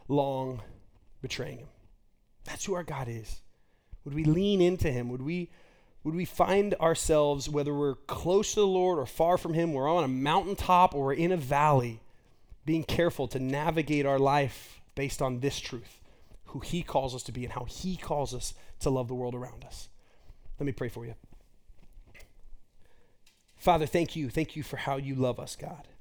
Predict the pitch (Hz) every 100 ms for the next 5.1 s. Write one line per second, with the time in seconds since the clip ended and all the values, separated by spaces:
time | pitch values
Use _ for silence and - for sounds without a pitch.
0 | - - _ - - - - 151 151 151
1 | 139 123 - 180 175 139 156 190 190 -
2 | 165 - 160 156 185 208 196 - - -
3 | - - - 123 123 120 120 - - -
4 | - - - 131 135 135 131 123 151 139
5 | -